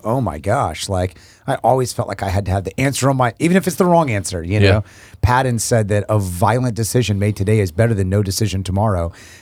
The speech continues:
Speaker 1: And it's like, no, not always, <laughs> you know?
Speaker 2: Yeah, you know, Pe-, I,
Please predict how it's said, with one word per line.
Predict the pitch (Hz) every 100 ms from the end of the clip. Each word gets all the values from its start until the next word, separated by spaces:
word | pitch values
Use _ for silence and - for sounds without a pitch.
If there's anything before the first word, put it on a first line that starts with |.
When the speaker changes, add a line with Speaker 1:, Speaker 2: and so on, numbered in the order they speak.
| -
Speaker 1:
And | 101
it's | 98 -
like, | 98 98 -
no, | 185 208
not | 196 190
always, | 147 143 87 92 -
<laughs> | -
you | 156
know? | 147 143 170 - - - -
Speaker 2:
Yeah, | 135
you | 110
know, | 123
Pe-, | 107 127 -
I, | 110